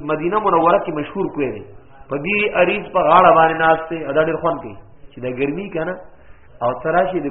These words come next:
کوی په غاړه باندې خپې کته ځوانډې کړي او پره تیزار وباسي او د اوبو ته کار وولې، بس یاره بړه مزه ګرځي،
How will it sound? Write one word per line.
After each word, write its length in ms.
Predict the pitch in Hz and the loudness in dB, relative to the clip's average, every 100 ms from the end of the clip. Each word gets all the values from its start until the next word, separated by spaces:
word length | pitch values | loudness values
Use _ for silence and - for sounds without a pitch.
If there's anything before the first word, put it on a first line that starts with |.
| - | -6
کوی 120 | 170 | -6
په 60 | 151 143 | -4 0
غاړه 200 | 165 160 | 0 0
باندې 160 | 151 131 - | -2 -6 -10
خپې 180 | - 160 | -10 -6
کته 200 | 160 143 127 | -6 -6 -6
ځوانډې 340 | 127 156 147 - | -4 -4 -4 -8
کړي 100 | - 113 | -6 -10
او 60 | 104 151 | -6 -2
پره 180 | 147 139 | 0 -2
تیزار 320 | 123 123 135 139 | -4 -2 0 0
وباسي 380 | 135 123 - 117 | -2 -4 -4 -10
او 80 | 107 | -10
د 20 | 117 | -10
اوبو 180 | 131 180 | -4 -4
ته 100 | 180 147 | -4 -4
کار 100 | 156 | -4
وولې، 260 | 151 151 135 | -2 -4 -4
بس 100 | 143 - - - 135 175 | -6 -10 -18 -18 -2 6
یاره 180 | 214 208 | 10 10
بړه 180 | 202 196 170 | 10 10 8
مزه 180 | 151 143 | 4 0
ګرځي، 280 | 127 113 - | -2 -8 -14